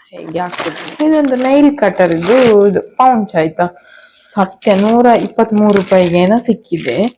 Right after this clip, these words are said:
ಸೂಪರ್ ಉಂಟು ಮಾತ್ರ ಪೌಂಚ್ ನೋಡಿ, ಇಷ್ಟು ಬಂದಿದೆ ನೈಲ್ ಕಟರ್. ಆ, ಇದ್ರಲ್ಲಿ ಬೇರೆ ಬೇರೆ ಟೂಲ್ಸ್ ಉಂಟು, ಅಂದ್ರೆ ಕೆಲ್ಲು, ಉಗುರು,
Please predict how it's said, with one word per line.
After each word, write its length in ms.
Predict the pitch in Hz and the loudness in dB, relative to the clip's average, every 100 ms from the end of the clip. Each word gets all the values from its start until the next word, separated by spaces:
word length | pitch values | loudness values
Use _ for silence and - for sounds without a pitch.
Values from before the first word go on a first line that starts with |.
| _ _ _ - - | _ _ _ -18 -10
ಸೂಪರ್ 680 | - 185 - - 202 190 185 | -4 -4 -6 -8 -2 0 0
ಉಂಟು 400 | 190 220 202 196 | 0 0 0 0
ಮಾತ್ರ 400 | 175 165 147 170 | 0 -2 -2 -6
ಪೌಂಚ್ 600 | - 190 180 175 175 185 | -4 0 0 0 -4 -6
ನೋಡಿ, 240 | 180 175 _ _ _ _ _ _ _ _ _ _ _ _ - | -4 -6 _ _ _ _ _ _ _ _ _ _ _ _ -8
ಇಷ್ಟು 280 | 226 - 240 | -8 -2 2
ಬಂದಿದೆ 380 | 220 208 175 - - | 2 4 2 0 -2
ನೈಲ್ 280 | 185 190 175 | 0 2 2
ಕಟರ್. 380 | 170 165 165 - - - - - - - - - | 0 -2 -4 -4 -12 -10 -10 -10 -14 -14 -16 -4
ಆ, 40 | 185 185 190 - | -2 0 0 0
ಇದ್ರಲ್ಲಿ 800 | 202 196 226 220 220 240 269 226 | 2 4 4 4 2 2 2 2
ಬೇರೆ 180 | 208 208 | 4 4
ಬೇರೆ 300 | 208 208 214 | 4 4 4
ಟೂಲ್ಸ್ 520 | 208 214 220 208 - | 0 0 2 0 0
ಉಂಟು, 320 | 180 165 - - | -2 -2 -6 -6
ಅಂದ್ರೆ 340 | 180 180 180 | -4 0 0
ಕೆಲ್ಲು, 500 | 175 196 190 185 180 | 2 2 2 2 2
ಉಗುರು, 640 | 170 170 170 175 175 175 | 2 0 0 2 2 2